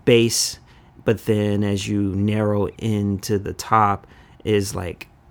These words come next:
fueled with success. And for me, collective and success played hand in hand, but the more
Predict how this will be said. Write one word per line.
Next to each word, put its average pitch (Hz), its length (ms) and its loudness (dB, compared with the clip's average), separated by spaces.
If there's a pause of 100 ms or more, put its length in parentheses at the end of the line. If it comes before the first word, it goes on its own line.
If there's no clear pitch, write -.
(720)
fueled - 680 0
with 104 180 -4
success. - 540 -8
And 113 260 -2
for - 160 -4
me, 113 520 2 (1600)
collective 120 600 2
and 110 140 -4
success - 720 -2 (180)
played 113 300 0
hand 107 260 -2
in 98 120 -2
hand, 101 500 -2 (400)
but - 380 0
the 117 80 0
more 113 580 4